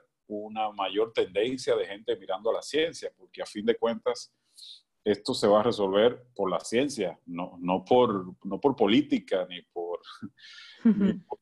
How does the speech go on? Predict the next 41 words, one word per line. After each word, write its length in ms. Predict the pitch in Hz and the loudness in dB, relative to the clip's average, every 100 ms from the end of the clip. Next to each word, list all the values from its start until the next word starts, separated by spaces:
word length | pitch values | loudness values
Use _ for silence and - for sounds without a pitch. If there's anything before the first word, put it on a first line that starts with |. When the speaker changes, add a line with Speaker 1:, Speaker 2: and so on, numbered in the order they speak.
| _ | _
Speaker 1:
consumos, 880 | 104 98 - 160 208 107 90 - _ | -2 -2 2 4 4 0 -4 -8 _
se 120 | - 92 | -6 0
va 160 | 95 | 2
a 40 | 120 | 2
resolver, 760 | 151 147 143 131 120 131 151 196 - | 0 -4 -4 -2 2 2 2 -4 -10
eh, 240 | 127 113 98 | -10 -10 -10
finalmente 720 | 110 107 110 113 120 131 147 | -10 -6 -6 -4 -6 -4 -4
por 200 | 110 101 | -4 -4
una 180 | 101 120 | -4 0
vacuna 460 | 117 - 127 160 135 | 0 0 -4 -4 -4
que 60 | |
va 100 | 98 | -2
a 40 | 101 | -2
surgir 340 | 120 104 151 | -4 -6 -4
del 140 | 127 | -4
ámbito 280 | 101 101 - | -6 -8 -16
científico, 560 | - 92 170 - 107 - - | -18 -10 -10 -10 -14 -14 -8
¿verdad? 160 | 139 - _ - - _ 104 | -8 -8 _ -20 -20 _ -6
Ah, 360 | 95 92 90 85 | -2 0 -2 -4
Speaker 2:
Sí. 300 | 131 165 - | -6 -6 -8
Speaker 1:
y, 180 | 110 104 | -8 -10
y, 320 | - _ 104 | -10 _ -6
y 20 | 101 | -2
me 120 | 110 | 2
parece 420 | 107 117 117 131 | 4 4 2 0
que, 420 | 139 131 127 123 | 4 6 6 2
y 160 | 127 113 | -2 -2
el 140 | 110 | 0
mismo 300 | 110 123 139 | -2 -4 -4
tema 340 | 131 123 123 117 | -2 -2 0 0
de, 240 | 110 107 104 | 0 -2 -6
de 80 | 104 | -8
los 140 | 104 | -8
contagios 880 | - 101 - 113 110 107 104 95 - | -8 -8 2 4 4 2 -12 -14 -18
y 60 | 101 | -16
de 100 | 101 | -16
eventuales, 1000 | 95 _ _ 107 110 107 101 98 92 - | -16 _ _ 0 2 2 -2 -16 -18 -20
y 80 | |
la 100 | 95 92 | -20 -20
gente 240 | 101 113 | -18 -18
pensar 560 | 107 98 - 98 98 | -16 -16 -10 -8 -6